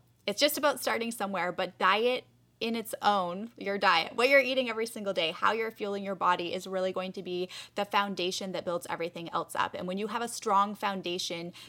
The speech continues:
then you can essentially build any sort of beautiful, amazing mansion on top of that. So diet is number one. And the second thing, number two,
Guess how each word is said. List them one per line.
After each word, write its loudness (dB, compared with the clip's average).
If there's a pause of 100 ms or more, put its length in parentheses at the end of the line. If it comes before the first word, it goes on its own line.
(120)
then -4
you -8
can -10
essentially -8
build -6 (140)
any -10
sort -8
of -6 (240)
beautiful, 4
amazing 0
mansion -2
on -2
top -2
of -10
that. 0 (120)
So -2 (200)
diet 4
is -2
number -2
one. -2 (1700)
And 0
the -2
second -2
thing, -2
number -6
two, -2